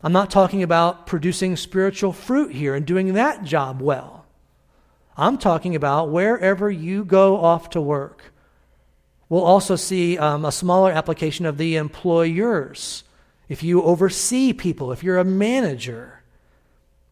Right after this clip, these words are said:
there is an expectation that you're going to do what you're doing with an accountability to God, and we want you to keep in mind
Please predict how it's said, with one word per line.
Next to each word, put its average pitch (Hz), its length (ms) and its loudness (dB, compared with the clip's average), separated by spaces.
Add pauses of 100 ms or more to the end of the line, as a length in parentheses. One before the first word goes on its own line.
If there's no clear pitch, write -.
(140)
there 185 300 2
is 160 420 2
an 156 120 -2
expectation 180 920 -2 (200)
that 185 100 2
you're 175 100 0
going 175 220 0
to 143 100 -10
do 196 380 0
what 196 260 4
you're 180 140 0
doing 175 580 -4 (320)
with 185 160 0
an 190 80 0
accountability 190 760 0
to 151 80 -2
God, 135 500 -2 (360)
and 190 140 0
we 190 80 4
want 220 340 4
you 202 60 0
to 170 100 0
keep 262 420 -2
in 202 160 0
mind 185 600 2